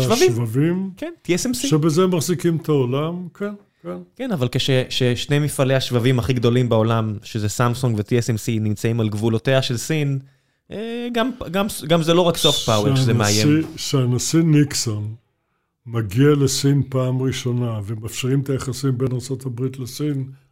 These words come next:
Speaker 2: הקומוניסטית, זה בפברואר שבעים ושתיים.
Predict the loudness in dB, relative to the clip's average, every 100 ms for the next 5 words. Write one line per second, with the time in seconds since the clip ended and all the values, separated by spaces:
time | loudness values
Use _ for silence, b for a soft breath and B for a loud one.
0 | -12 -8 -4 -4 -4 -4 -4 -6 -6 -8
1 | -12 _ _ _ _ _ _ -16 -4 -2
2 | -2 -2 -2 -2 -2 -4 -2 0 0 0
3 | 2 2 -2 -4 -2 0 0 0 -6 -6
4 | -4 -4 -4 -6